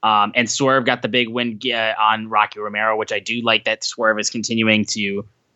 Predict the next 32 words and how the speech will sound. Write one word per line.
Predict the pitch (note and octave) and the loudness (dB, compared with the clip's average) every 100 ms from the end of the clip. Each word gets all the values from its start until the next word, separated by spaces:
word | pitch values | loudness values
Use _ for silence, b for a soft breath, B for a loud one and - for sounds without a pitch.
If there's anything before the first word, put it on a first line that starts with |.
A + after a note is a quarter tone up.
| _ | _
you | G#2 | -2
know, | G#2 F#2+ F#2+ - _ B2 | 0 2 0 -4 _ -6
get | A2 C3 | -2 0
some | B2 | 2
momentum | A#2 A2 A2+ G#2+ A#2 G#2+ | 2 2 2 2 0 0
and | G#2 F2+ b b - | -2 -6 b b -2
at | A#3+ | 2
least | C#4+ - | 2 0
give | B3+ G3+ | 0 2
the | G#3+ | 2
Mogul | G#3+ G3+ F#3+ | 2 2 2
Embassies | G3 F#3+ F#3+ D3+ | 0 -2 -4 -4
a | D#3 | 0
little | D#3+ D#3 | 0 2
bit | D3 | 0
of | C#3+ | 0
stuff. | D#3 C3+ | -4 -2
'Cause, | B2+ | -2
yeah, | C3+ A#2 | 0 2
Gates | C#3 F3 D#3+ | 2 2 2
of | |
Agony, | E3 D#3+ F3 F3 | 2 2 -2 -6
you | E3 C#3+ | -4 -2
know, | C#3+ | -2
like, | C#3+ B2 A#2 - | -2 -4 -2 2
they're, | D3 C3 - _ _ | 2 2 -4 _ _
they're | C3+ F#3 G#3+ | 0 2 4
there. | B2 G#2 C#3+ _ - | 2 2 -2 _ 0
I | |
like, | C3+ A2+ - - C#3 | 2 0 -2 -10 -2
they're | C#3+ C#3+ | 0 0
fine, | G#2+ F#2 F#2+ B2+ | -2 -6 -6 -10